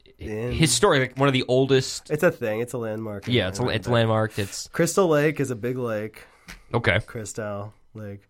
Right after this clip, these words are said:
Speaker 2: Crystal Lake.
Speaker 1: Um, what else? Oh, yeah. So my brother literally actually had a book stolen from him by a yuppie. <laughs> We don't know if it's a yuppie, but one can assume.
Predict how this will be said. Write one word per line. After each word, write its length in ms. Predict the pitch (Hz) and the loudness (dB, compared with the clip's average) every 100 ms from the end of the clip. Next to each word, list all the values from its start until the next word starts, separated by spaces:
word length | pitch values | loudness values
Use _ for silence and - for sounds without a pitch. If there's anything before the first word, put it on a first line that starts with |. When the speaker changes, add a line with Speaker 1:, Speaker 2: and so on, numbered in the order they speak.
| - | -20
Speaker 2:
Crystal 380 | - 131 - 135 | -6 -4 -2 -2
Lake. 600 | 123 110 104 123 127 131 | 0 2 2 2 2 2
Speaker 1:
Um, 500 | 127 127 123 117 120 - - 123 | 0 0 -2 -4 -6 -6 -8 -4
what 140 | 120 | -4
else? 180 | 113 - | -4 -2
Oh, 60 | 151 | 0
yeah. 140 | 165 | 2
So 140 | 139 160 | 2 2
my 80 | |
brother 680 | 147 156 247 233 139 127 127 - _ _ _ - | 0 2 2 4 4 4 0 -6 _ _ _ -4
literally 520 | 139 170 190 202 185 | 2 6 8 8 8
actually 400 | 151 139 151 156 | 4 -2 0 -2
had 180 | 139 139 | 0 0
a 40 | |
book 260 | 123 127 120 | -2 -4 -6
stolen 360 | - 113 113 110 | -6 -6 -4 -6
from 200 | 113 104 | -8 -8
him 120 | 101 | -10
by 240 | 92 92 95 | -8 -10 -10
a 60 | |
yuppie. 280 | 90 71 - - _ - | -12 -16 -20 -20 _ -10
<laughs> 520 | - - - 117 120 - _ 170 185 156 | -10 -10 -18 -20 -20 -20 _ -12 -10 -10
We 100 | - | 0
don't 100 | 139 | 0
know 40 | 120 | 0
if 60 | 104 | -4
it's 80 | |
a 40 | 104 | -10
yuppie, 260 | 92 92 | -12 -14
but 140 | 92 92 | -16 -12
one 180 | 101 117 | -10 -8
can 160 | 117 | -8
assume. 460 | 107 - 95 90 | -8 -8 -10 -10